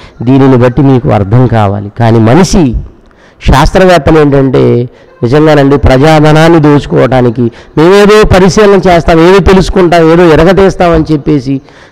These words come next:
మరి ఈ ధనాన్ని వాడుకుంటున్నారు. మరి వాడుకున్న తర్వాత వాళ్ళు అక్కడ ఏమీ లేదని చెబితే మరలా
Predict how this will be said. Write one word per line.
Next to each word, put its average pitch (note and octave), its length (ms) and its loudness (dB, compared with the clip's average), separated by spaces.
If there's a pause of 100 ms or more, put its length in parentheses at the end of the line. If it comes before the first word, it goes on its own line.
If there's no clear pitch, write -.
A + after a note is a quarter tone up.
(140)
మరి B2+ 300 2
ఈ - 20 0
ధనాన్ని B2 520 0
వాడుకుంటున్నారు. A2 760 -2 (300)
మరి F3+ 160 2 (440)
వాడుకున్న G3+ 420 2
తర్వాత G3 480 2
వాళ్ళు F3+ 400 2
అక్కడ E3 200 0
ఏమీ G3 400 2
లేదని A#3 340 2 (120)
చెబితే G3 320 0
మరలా E3+ 520 2